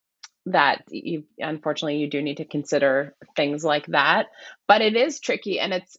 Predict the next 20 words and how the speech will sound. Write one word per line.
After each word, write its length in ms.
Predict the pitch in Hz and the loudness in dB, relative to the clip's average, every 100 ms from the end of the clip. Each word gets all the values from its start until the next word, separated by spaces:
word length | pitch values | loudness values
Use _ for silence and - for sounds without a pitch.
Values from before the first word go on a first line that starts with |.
| - | -6
um, 440 | 185 180 175 175 - | -4 -2 -4 -8 -6
in 120 | 220 | -4
terms 200 | 240 269 | -2 -4
of 140 | 269 _ 202 | -6 _ 0
findings, 500 | 180 190 196 170 170 | 0 -2 -6 -10 -8
I 40 | |
know 80 | 160 | -8
you 120 | 156 | -4
asked 260 | 147 151 165 | -4 -6 -10
me, 220 | 156 147 | -10 -8
"How 140 | 160 | -10
do 80 | 165 | -8
you 100 | 170 - - | -10 -8 2
find, 560 | 160 151 151 151 151 - _ _ _ _ - | 4 4 0 -4 -8 -12 _ _ _ _ 2
uh, 360 | 185 170 165 - _ _ _ - | 4 4 0 -6 _ _ _ -10
new 520 | 208 196 175 160 156 | -6 -2 -2 -2 -4
investors 840 | - 170 190 208 208 - 165 151 147 | -4 -2 2 2 2 -4 -2 -2 -4
or 80 | 147 | -6
find 260 | 151 151 | -8 -8
investors?" 600 | 156 180 - 165 147 139 | -6 -6 -4 -4 -2 -4